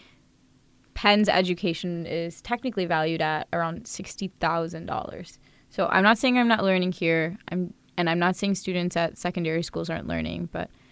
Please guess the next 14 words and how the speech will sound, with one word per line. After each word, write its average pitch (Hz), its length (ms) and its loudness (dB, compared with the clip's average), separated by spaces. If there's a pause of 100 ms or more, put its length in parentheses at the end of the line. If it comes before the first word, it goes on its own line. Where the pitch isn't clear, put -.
(320)
you 190 80 -2
know, 190 220 2
at 190 200 6
what 185 300 4
point 226 300 -2
do 202 80 -2
we 190 140 0
say 196 280 0
the 185 120 -2
cost - 440 2
is 185 160 -6
just - 440 -10
too 175 180 -6
high? 196 420 -6